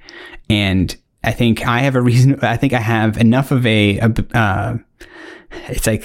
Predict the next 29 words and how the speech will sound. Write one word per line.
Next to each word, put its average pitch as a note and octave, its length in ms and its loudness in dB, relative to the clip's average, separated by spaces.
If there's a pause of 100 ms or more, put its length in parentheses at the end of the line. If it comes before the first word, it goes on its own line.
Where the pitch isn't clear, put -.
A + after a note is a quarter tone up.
(160)
c-, - 160 -16
clear-mindedness B2 800 2
that G#2 180 0
I C3 580 2
don't C3+ 260 2
think G#2 320 2
I'm G#2+ 240 2
capable F2+ 640 -2 (420)
of G#2 140 -2
shipping A2 560 2 (200)
the A2+ 200 2
apps G#2+ 420 -4
that F#2 160 0
are, F#2+ 420 4 (640)
like, - 340 -8 (120)
I G#2 80 -4
don't A2+ 120 -4
know, G#2 140 0
like, - 260 -4 (320)
worth A#2+ 440 2
that A2 200 0
level G#2+ 300 2
of F#2 100 -2
polish, - 680 -2
that A2 180 0
I A#2+ 80 -2
can't - 600 -4
achieve A#2+ 840 0
the, G#2 300 2